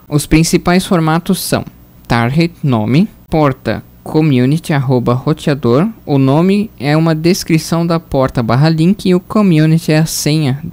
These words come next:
para acesso via S M N P ao roteador. Exemplos: target, entre colchetes, link um, dois pontos, um,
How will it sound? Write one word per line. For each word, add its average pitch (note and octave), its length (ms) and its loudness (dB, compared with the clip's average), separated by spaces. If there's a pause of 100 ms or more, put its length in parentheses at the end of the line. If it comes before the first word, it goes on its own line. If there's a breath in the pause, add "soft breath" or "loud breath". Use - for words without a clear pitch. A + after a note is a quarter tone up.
para A#2 200 0
acesso B2 500 -4
via B2+ 220 -2
S B2 200 -4
M C#3 100 -2
N D#3 100 0
P E3 400 -2
ao C#3 160 0
roteador. B2 600 -2 (500 loud breath)
Exemplos: - 600 -4 (440 loud breath)
target, B2+ 560 -2 (120)
entre C#3+ 340 -2
colchetes, C#3+ 640 -2
link B2 400 0
um, F3+ 220 2 (140)
dois B2+ 280 -2
pontos, - 560 -8
um, F3+ 280 0